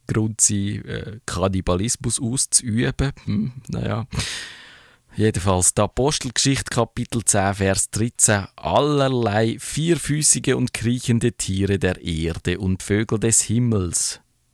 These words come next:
Und es geschah eine Stimme zu ihm.“ Da fehlt etwas, aber, äh, soll uns jetzt nicht interessieren. Also, „es geschah eine Stimme zu ihm, steh auf, Petrus,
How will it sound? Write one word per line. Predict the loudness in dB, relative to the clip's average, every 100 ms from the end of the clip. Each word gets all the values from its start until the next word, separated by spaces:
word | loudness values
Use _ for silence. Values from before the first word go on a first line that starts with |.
| -12
Und | 0 0 2
es | 0
geschah | 0 2 2 2 0 -4 -14 -14 -16 -6
eine | 0 2 2
Stimme | 2 0 2 2 2
zu | 0 0
ihm.“ | 0 2 0 -6 _ -8
Da | -4
fehlt | -4 -4 -4
etwas, | -6 -4 -4
aber, | -4 -4 -4 -4
äh, | -4 -6 -14 _ _ -12 -6
soll | 0 2
uns | 2 0
jetzt | -2 -2
nicht | 0 0
interessieren. | -2 -2 -4 -4 -2 -2 0
Also, | 0 -2
„es | -2 -2
geschah | 0 0 2 4 4
eine | 4 2 2 0
Stimme | 0 0 0 0
zu | 0
ihm, | 0 0 -2 -8 -8
steh | -4 0 0
auf, | 0 0 0 0
Petrus, | 2 2 -2 -2 0 0 -2